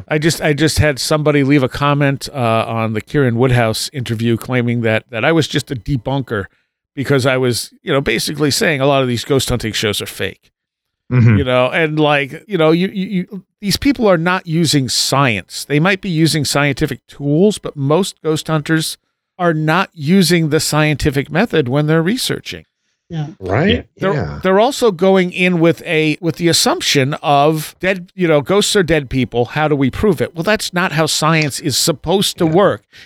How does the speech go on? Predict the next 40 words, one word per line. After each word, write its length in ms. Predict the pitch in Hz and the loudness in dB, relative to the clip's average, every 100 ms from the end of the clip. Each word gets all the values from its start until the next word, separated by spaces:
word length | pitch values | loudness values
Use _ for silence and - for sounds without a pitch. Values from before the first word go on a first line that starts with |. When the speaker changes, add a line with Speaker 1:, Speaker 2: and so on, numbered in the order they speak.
| - | -10
Speaker 1:
And 120 | 190 | -4
granted, 360 | 170 214 208 202 | 0 0 2 2
Speaker 2:
Right. 140 | 190 | 4
Speaker 1:
yes, 220 | 180 190 - | 2 0 0
there 180 | 180 170 | 0 4
are 220 | 175 165 - _ | 4 2 -4 _
things 300 | - 185 151 | -2 0 2
in 120 | 175 | 0
science, 380 | - 165 160 175 | 0 0 0 2
you 120 | 165 | 2
know, 180 | 139 131 _ _ _ _ - | 2 -2 _ _ _ _ -4
uh, 240 | 139 135 - - | -2 -2 -4 -4
cosmology 680 | 147 110 131 156 139 143 | -2 0 2 2 0 0
in 60 | 139 | 0
particular, 640 | 139 127 240 - 147 143 | 0 0 0 2 4 4
which 300 | 131 143 - | 4 2 2
is, 180 | 143 123 | 0 0
okay, 300 | 180 - 185 | -2 0 2
we 160 | 165 160 | 2 2
know 240 | 170 196 | 4 4
the 100 | 180 | 2
Big 260 | 175 165 120 | 2 0 -2
Bang 280 | 175 196 | -2 0
happened. 480 | 147 147 131 131 123 | 0 0 -2 -4 -4
How 160 | 123 156 | 0 0
do 80 | 143 | 0
we 100 | 135 | 0
get 220 | 143 127 - | -2 -4 -8
there? 240 | 95 - _ _ _ _ _ _ | -18 -18 _ _ _ _ _ _
You, 180 | 127 110 | 0 2
Speaker 2:
Mm-hmm. 160 | 98 - | 4 4
Speaker 1:
you 100 | 180 | 2
know, 120 | 165 | 4
you 180 | 170 185 | 4 4
Speaker 3:
Yeah. 80 | 165 | 4
Speaker 1:
see 140 | 208 | 2
that 260 | 180 180 160 | 2 2 0
a 40 | |
lot. 460 | 135 123 107 104 - | -2 0 0 -2 -6
So, 380 | - 160 139 | 0 2 2